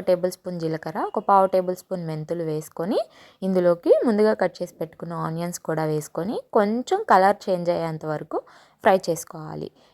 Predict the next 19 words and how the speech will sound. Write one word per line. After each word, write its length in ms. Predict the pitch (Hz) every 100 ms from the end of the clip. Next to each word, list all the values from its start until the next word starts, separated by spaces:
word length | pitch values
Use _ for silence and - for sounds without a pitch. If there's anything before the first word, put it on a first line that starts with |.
| -
ఇలా 140 | 226 285 233
కొంచెం 260 | 190 226 226
కలర్ 220 | 180 175 - -
చేంజ్ 200 | 170 165
అయిన 120 | 156 156
తర్వాత 260 | 151 143 233 254
ఇందులోకి 440 | 170 165 160 - 427 -
రెండు 180 | 185 165 175
రెమ్మలు 280 | 170 185 -
కరివేపాకు 500 | 156 160 170 160 156 -
కూడా 120 | 160 151
వేసుకొని 460 | 143 - 151 202 - - - _ 220
ఈ 60 | 208
రెండు 220 | 196 208 294
కొంచెం 260 | 196 180 220 214
ఫ్రై 140 | 160 156
అయ్యేంత 280 | 170 165 156 151
వరకు 240 | 156 381 539
ఫ్రై 140 | 254